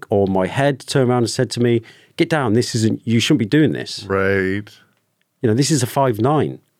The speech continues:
Speaker 1: or
Speaker 2: Mm.
Speaker 1: five eight or what, you know, the hold isn't here. You can't see it. Just, just get down. You're trying to live somebody else's life or something.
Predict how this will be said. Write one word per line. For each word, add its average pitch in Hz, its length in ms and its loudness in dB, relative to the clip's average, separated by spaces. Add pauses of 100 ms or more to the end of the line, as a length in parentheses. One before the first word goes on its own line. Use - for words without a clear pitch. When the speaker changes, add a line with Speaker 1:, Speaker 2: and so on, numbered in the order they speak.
Speaker 1:
or 98 240 2
Speaker 2:
Mm. - 20 -6
Speaker 1:
five 127 320 0
eight 147 140 -4
or 123 180 2
what, 156 240 -6 (240)
you 131 200 -4
know, 104 80 -2 (180)
the 113 100 -2
hold 143 220 2
isn't 131 200 0
here. 101 160 0
You 92 140 -2
can't 139 280 -2
see 110 160 0
it. 80 140 -4 (100)
Just, - 180 -8 (220)
just 170 160 0
get - 180 -2
down. 87 340 -2 (400)
You're 107 100 -8
trying 117 240 0
to 110 80 2
live 101 180 0
somebody 92 280 -2
else's 90 420 -4
life 151 360 -2
or 82 160 -4
something. - 400 -10